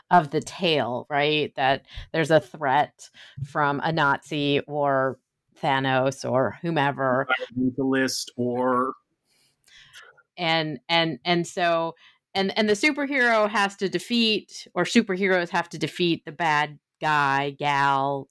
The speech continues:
Speaker 1: it, um, and restore order. Um, and, and so this is the n-, narrative construction that we understand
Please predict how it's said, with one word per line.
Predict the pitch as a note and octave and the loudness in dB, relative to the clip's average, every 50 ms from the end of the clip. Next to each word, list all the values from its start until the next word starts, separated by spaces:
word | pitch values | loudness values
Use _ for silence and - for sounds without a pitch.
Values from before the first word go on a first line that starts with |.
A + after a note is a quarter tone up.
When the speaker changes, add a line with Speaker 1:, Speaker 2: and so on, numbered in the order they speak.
| _ | _
Speaker 1:
it, | E3+ D3+ C#3 C#3+ C#3 - _ - - - - - - - - - - _ _ E3 | 0 2 2 2 2 0 _ -14 -16 -16 -16 -20 -20 -20 -20 -20 -20 _ _ -2
um, | D#3+ D#3 D3+ C#3+ C#3 C#3 C3+ - - _ - | 0 2 2 2 0 -2 -4 -8 -10 _ -2
and | F3 E3+ | 0 0
restore | D#3+ D#3+ - - - F#3 F3 E3 E3 - - _ - | 0 0 -2 -4 -4 0 2 2 2 2 0 _ -4
order. | F#3+ G3+ F#3 F3+ E3 D#3 C3+ C#3+ G#2 D2+ D2+ - - _ _ _ _ - - - - - - _ - | 0 2 2 4 2 2 0 -2 -6 -8 -10 -14 -18 _ _ _ _ -20 -20 -20 -20 -20 -18 _ -4
Um, | E3 E3 D#3+ D3+ D3+ D3 D3 D3 C#3+ C3 B2+ - - - - - - _ _ _ - | 0 0 2 2 2 0 0 -2 -4 -6 -6 -8 -10 -12 -18 -20 -20 _ _ _ 0
and, | G3 G3 F#3+ F#3+ - - | 2 2 2 0 -2 -4
and | G#3 G#3 G3 | -4 -2 -2
so | A3+ A3 G#3 | 0 0 2
this | A3 B3+ C#4 C4 C#4+ | 2 2 0 0 -2
is | C#4+ B3 | -2 0
the | A3 A3 G#3+ | 2 2 2
n-, | G3 G3 F#3+ - - | 4 2 0 -2 -2
narrative | F#3+ F#3+ F#3 F3+ F3+ F3 E3+ D#3 D#3 | -2 0 2 2 4 2 2 0 -2
construction | - F3 D#3 D3+ - - D#3+ D3 D3 - - D#3 D3 C#3+ C#3+ C#3 C#3+ C#3 C#3+ C#3+ D3 - | -4 -6 -6 -6 0 2 4 4 4 2 -2 0 0 2 2 0 0 -2 -2 -4 -4 -2
that | F3 E3 E3 | -2 0 2
we | F3+ F3 | 2 2
understand | E3 D#3 D#3+ D#3 - - - D#3 D3 D3 C#3+ C#3+ C#3+ C#3 C#3 C#3 | 2 2 0 -4 -6 -6 -4 -2 0 2 2 2 0 -2 -4 -6